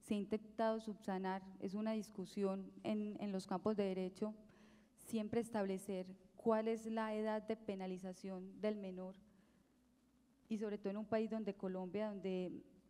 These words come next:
existen niños sicarios desde los nueve años,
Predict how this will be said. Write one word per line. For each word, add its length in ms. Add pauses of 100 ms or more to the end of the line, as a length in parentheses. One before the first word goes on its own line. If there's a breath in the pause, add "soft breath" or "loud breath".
(720)
existen 1080
niños 360
sicarios 600
desde 240
los 220
nueve 340
años, 420